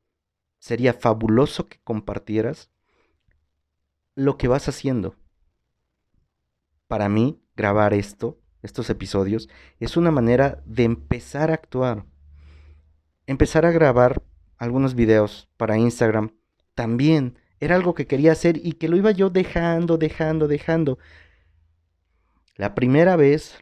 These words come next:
la segunda vez, resulta a lo mejor, mm, complicado, resulta retador, te, te da miedo. Y la única forma que tenemos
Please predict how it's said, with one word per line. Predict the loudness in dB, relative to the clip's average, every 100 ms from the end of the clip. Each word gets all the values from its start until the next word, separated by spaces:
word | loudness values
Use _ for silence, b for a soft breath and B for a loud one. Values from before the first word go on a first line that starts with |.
| -14
la | -10
segunda | -4 -2 0 2
vez, | 2 2 -2 -14 _ _ _ _
resulta | -8 -6 -4 0
a |
lo | 0
mejor, | 2 0 0 -4 _ _ _ -14
mm, | -12 -12 -8
complicado, | -6 -4 -4 0 2 4 2 0 -4
resulta | -4 -4 -4 -8 -6 -4 -2 -4 _ -6
retador, | -2 -2 0 2 2 2 -2 -8 _ _ _ _ _
te, | -6 -6 _ _ _ _ _ _ _ -20 b b b b b b _ _ _ _ _
te | -6
da | -2
miedo. | 0 0 0 -4 _ _ _ _ _ _ _ _ _ _ _ _ _ _ _ -8
Y | -2
la | 0
única | 0 -2
forma | -6 0 2 2 -2
que | -4
tenemos | -10 -6 -2 0 -2 -4